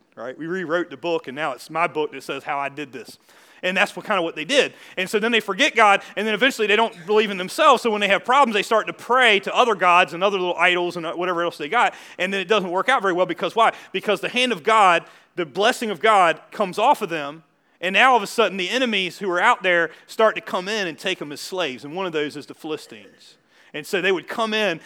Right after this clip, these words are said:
and they'd beat them up, and they'd take them as slaves. And then the people,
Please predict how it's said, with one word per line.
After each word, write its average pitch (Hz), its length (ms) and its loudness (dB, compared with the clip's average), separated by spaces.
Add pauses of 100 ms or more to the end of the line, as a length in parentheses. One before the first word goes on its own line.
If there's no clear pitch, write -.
(140)
and 185 100 -4
they'd 185 140 -2
beat 202 140 -2
them 180 120 -4
up, 190 160 2
and 156 80 -12
they'd 170 140 -6
take 190 160 -4
them 160 100 -10
as 147 80 -12
slaves. 202 380 -2
And 165 100 -8
then 302 140 2
the 254 60 -4
people, 190 480 -6